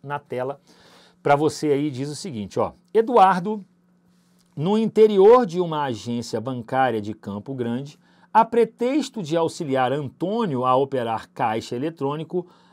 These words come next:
apoderou-se do seu cartão magnético, trocando-o por outro, passando em seguida a fazer saques na conta da vítima. Tal fato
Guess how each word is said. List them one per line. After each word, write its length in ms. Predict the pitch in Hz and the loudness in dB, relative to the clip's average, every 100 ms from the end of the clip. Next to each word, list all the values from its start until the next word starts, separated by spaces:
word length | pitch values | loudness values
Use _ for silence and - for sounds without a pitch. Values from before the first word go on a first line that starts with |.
| _ - | _ 2
apoderou-se 1300 | 220 269 269 175 175 156 185 160 151 170 - 196 208 | 4 4 2 -2 0 2 2 2 0 0 -6 -12 -12
do 140 | 233 | -12
seu 340 | - - 151 | -10 -4 -4
cartão 640 | 165 180 170 117 _ 127 151 | -4 -4 -6 -6 _ -10 -8
magnético, 640 | 151 180 233 170 160 - _ _ _ _ _ | -10 -8 -8 -6 -8 -10 _ _ _ _ _
trocando-o 1080 | - 269 285 277 - 220 226 240 233 247 240 | 2 6 6 4 0 2 2 0 0 2 2
por 220 | 233 262 | 2 4
outro, 340 | 214 208 - _ _ _ _ | 6 6 -2 _ _ _ _
passando 640 | 185 190 - 160 160 151 | 2 2 -2 -4 -4 -4
em 80 | 160 | -4
seguida 580 | - 180 139 180 175 180 | -2 -2 0 -4 -2 -2
a 100 | 156 | -2
fazer 420 | - 143 135 156 | -2 -4 -4 -6
saques 640 | - - 139 139 139 156 135 | -8 -4 -2 -2 -4 -12 -10
na 200 | 151 147 | -10 -10
conta 720 | - 120 120 143 - 160 170 - _ _ - | -12 -10 -10 -10 0 0 0 -6 _ _ 2
da 220 | 156 202 | 4 4
vítima. 720 | 131 117 160 - 110 104 87 _ _ _ _ _ _ | 2 -4 -4 -4 -8 -6 -8 _ _ _ _ _ _
Tal 280 | 233 254 302 | 4 6 4
fato 640 | - - 170 185 196 220 | -2 4 6 6 4 -4